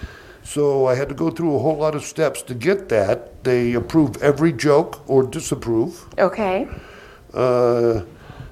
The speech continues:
Speaker 1: <laughs> I go through my security clearance and they ask me where I was back in Georgia in sixty-eight.
Speaker 2: Okay.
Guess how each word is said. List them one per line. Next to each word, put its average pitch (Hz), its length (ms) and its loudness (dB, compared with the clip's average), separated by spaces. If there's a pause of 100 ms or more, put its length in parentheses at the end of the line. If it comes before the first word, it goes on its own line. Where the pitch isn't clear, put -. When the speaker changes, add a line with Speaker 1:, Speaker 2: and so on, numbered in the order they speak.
(200)
Speaker 1:
<laughs> - 20 0 (1900)
I 135 100 4
go 175 180 2
through 175 220 2
my 151 140 4
security 156 500 -2
clearance 147 460 0
and 127 100 -4
they 135 100 4
ask 143 260 2
me 156 100 -2
where 139 260 0
I 143 40 4
was 135 340 0
back - 280 -2
in 123 120 -8
Georgia 131 600 0 (560)
in 120 160 -2
sixty-eight. 143 760 -2 (680)
Speaker 2:
Okay. 247 640 2